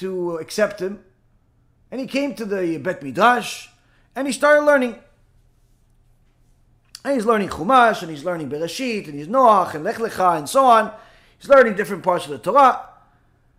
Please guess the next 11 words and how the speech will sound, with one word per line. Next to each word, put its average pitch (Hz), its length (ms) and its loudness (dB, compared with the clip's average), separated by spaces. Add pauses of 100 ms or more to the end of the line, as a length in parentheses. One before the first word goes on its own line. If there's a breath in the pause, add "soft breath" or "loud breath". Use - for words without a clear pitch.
(400)
And, 185 400 -2
uh, 170 640 -2 (880)
after 247 340 2
a 226 40 4
little 196 220 0
while, 226 200 4
they 196 120 -2
ask 262 240 -2
him, 180 120 -10
"Listen, 233 360 -8
uh, 147 420 -6